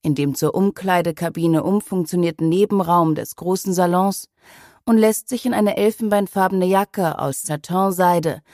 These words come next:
mit ausgestellten, gepolsterten Schößchen helfen.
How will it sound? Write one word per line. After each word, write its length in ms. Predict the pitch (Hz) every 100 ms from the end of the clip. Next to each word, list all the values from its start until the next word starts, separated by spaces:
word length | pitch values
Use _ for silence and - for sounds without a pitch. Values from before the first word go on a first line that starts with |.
| - _
mit 200 | 143 -
ausgestellten, 840 | 175 196 - 190 - 175 160 165 147
gepolsterten 680 | - 175 180 - 180 180
Schößchen 400 | - 208 - 196
helfen. 460 | 175 160 151 151